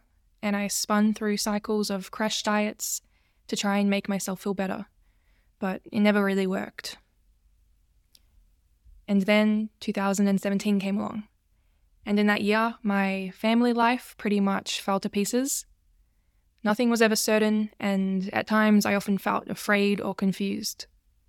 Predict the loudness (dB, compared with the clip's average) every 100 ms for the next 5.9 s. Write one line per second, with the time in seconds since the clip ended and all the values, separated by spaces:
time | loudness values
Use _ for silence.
0 | _ _ _ _ _ _ _ _ _ _
1 | _ _ _ 2 4 4 2 0 -2 -2
2 | 2 2 4 2 2 2 0 -2 -2 0
3 | 2 2 2 -2 -6 -6 -2 0 0 0
4 | -2 0 2 2 0 0 4 4 2 2
5 | 0 0 -4 -4 -4 -4 0 2 0